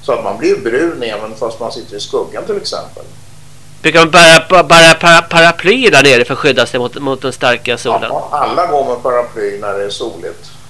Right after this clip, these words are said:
Speaker 2: Ja.
Speaker 1: Varenda människa har paraply. Till och med när de kör motorcykel så har de paraply.
Speaker 2: <laughs>
Speaker 1: Ser inte riktigt klokt ut, men så är det.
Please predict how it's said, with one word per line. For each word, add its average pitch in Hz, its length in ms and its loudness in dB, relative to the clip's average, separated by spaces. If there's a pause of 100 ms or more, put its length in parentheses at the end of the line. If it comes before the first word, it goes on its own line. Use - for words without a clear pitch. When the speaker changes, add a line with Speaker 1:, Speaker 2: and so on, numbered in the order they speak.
Speaker 2:
Ja. 131 500 0 (340)
Speaker 1:
Varenda 120 400 -2
människa 131 420 -4
har 123 160 -2
paraply. 120 460 -6
Till 160 180 -12
och 160 60 -12
med 147 100 -12
när 139 60 -10
de 131 140 -10
kör 135 120 -14
motorcykel 135 760 -12
så 127 140 -8
har 113 80 -4
de 104 120 -8
paraply. 110 500 -6 (420)
Speaker 2:
<laughs> 160 320 -2 (540)
Speaker 1:
Ser 131 140 -8
inte 131 240 -12
riktigt 139 280 -14
klokt 117 300 -8
ut, 92 80 -14 (100)
men 101 220 -12 (260)
så 110 260 -6
är 104 60 -2
det. 101 120 -2